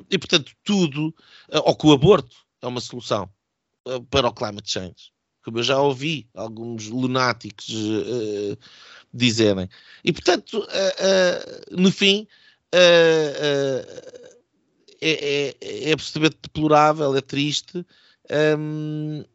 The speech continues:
e nós temos que pensar seriamente, quer dizer, aquelas pessoas que ainda têm um, um módico de, de capacidade de ver para lá da propaganda, de perceber que, eh, os grandes chavões do climate change não são certezas dogmáticas, a ciência não é uma certeza dogmática,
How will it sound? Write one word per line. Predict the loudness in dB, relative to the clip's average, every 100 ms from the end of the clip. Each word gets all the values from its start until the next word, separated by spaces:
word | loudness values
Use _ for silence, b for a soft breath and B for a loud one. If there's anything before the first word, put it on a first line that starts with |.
| -20 -20 -20 -20 -10
e | -2 2
nós | 4 4 2
temos | 0 0 -4
que | -4
pensar | -4 0 0 0
seriamente, | 0 0 -2 -4 -6 -8
quer | -10
dizer, | -6 -6
aquelas | -2 -2 -2 -4
pessoas | -4 -4
que | -4
ainda | -6 -6
têm | -4 -2
um, | -2 -6 -6
um | -4
módico | 0 0 0 -4 -8
de, | -12 -10
de | -10
capacidade | -10 -8 -8 -4 0 2 2
de | -2
ver | -4 0
para | 0
lá | 0
da | -2
propaganda, | -4 -2 0 2 2 2 -2 -6 b b b b
de | -8
perceber | -4 -2 4 4 4 -4
que, | -4 0 0 0 b b b b b -10
eh, | -4 0 0 0 -2 -4 -10 -14 -20 _ _ _ _ _ _ _ _ _ _ _ _ _ _ _ _ -4
os | 0 4
grandes | 6 6 4
chavões | 4 4 2 2
do | -2
climate | -4 -4 -4 -6
change | -4 -4 -6
não | -8
são | -4 -4 -4
certezas | -8 -4 -4 -4 -2
dogmáticas, | -2 -2 -4 -8 -8 -4 -2
a | 0
ciência | 0 0 0 -2
não | -4
é |
uma | -6
certeza | -8 -6 -2
dogmática, | 0 0 2 0 0 -8 -14